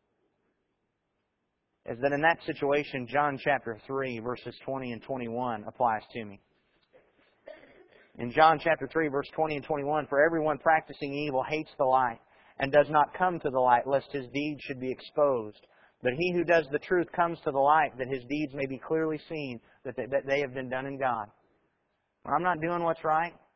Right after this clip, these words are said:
I don't like the light. I prefer the darkness.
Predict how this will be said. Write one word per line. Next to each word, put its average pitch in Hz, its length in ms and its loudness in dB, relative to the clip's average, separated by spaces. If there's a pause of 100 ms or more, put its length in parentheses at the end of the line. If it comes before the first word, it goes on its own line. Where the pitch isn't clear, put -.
(880)
I 139 60 0
don't 170 100 8
like 214 240 6
the 165 80 0
light. 127 280 0 (920)
I 131 80 -2
prefer 160 260 -4
the 139 80 -6
darkness. 147 400 0